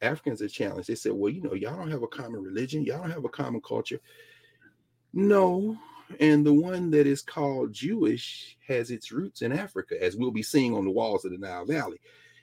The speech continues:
The question is, where do you begin and what's your objective? What are you trying to do?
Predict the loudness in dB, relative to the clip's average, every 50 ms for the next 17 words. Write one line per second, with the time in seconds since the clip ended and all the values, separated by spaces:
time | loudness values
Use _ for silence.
0 | _ -2 -2 4 8 8 8 8 8 6 8 8 8 8 8 8 8 8 8 8
1 | 6 0 0 0 0 2 2 2 2 2 2 4 8 8 8 8 8 6 4 4
2 | 4 4 0 0 -2 -6 -12 -4 2 2 2 2 2 -2 -4 -2 -2 -2 -2 -2
3 | -4 -4 -2 -2 -2 -2 -2